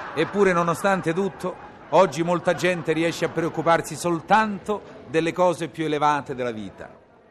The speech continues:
I prezzi, per esempio. A questo proposito,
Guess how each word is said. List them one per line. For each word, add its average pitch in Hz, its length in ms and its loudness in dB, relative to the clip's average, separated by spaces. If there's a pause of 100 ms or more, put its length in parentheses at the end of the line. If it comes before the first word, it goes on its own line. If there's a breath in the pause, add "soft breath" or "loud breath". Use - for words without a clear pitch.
I 131 120 -6
prezzi, 147 460 2
per 90 140 -8
esempio. 82 520 -14 (260)
A 147 100 -4
questo 180 320 -4
proposito, 190 640 -2